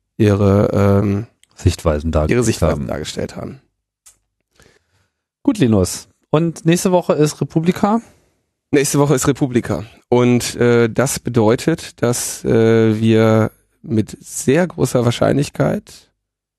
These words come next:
Speaker 2: Ich weiß nicht, ob die Wahrscheinlichkeit sehr groß ist, aber wir wollen uns zumindest, äh, äh, bemühen, vielleicht eine Sendung von der Republika zu machen. Das wird dann geklappt haben oder nicht, aber
Speaker 1: Mhm.
Speaker 2: wenn ihr Interesse habt, äh, und, äh, wenn ihr vielleicht sogar auch vor Ort seid,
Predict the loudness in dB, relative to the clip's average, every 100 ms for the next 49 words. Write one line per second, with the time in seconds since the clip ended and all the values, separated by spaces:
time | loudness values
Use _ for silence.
0 | -4 0 2 2 2 0 0 0 0 0
1 | -2 -4 0 -2 2 0 2 0 2 2
2 | 2 2 2 2 0 -2 -2 0 2 2
3 | -2 -8 0 2 2 -2 -8 -8 -4 -2
4 | 2 4 2 0 -4 -4 -4 -2 0 0
5 | -4 -6 -8 -4 -2 0 0 -2 -4 -4
6 | -2 -2 -2 -2 -2 -2 -10 -12 _ -10
7 | -8 -8 -6 -4 -4 -4 -4 -4 -2 0
8 | 0 0 0 0 0 -2 -2 -2 0 2
9 | 2 2 0 0 0 2 2 0 -4 -4
10 | 0 0 0 -4 -2 -2 0 0 2 0
11 | 0 0 0 0 -2 -2 0 0 2 0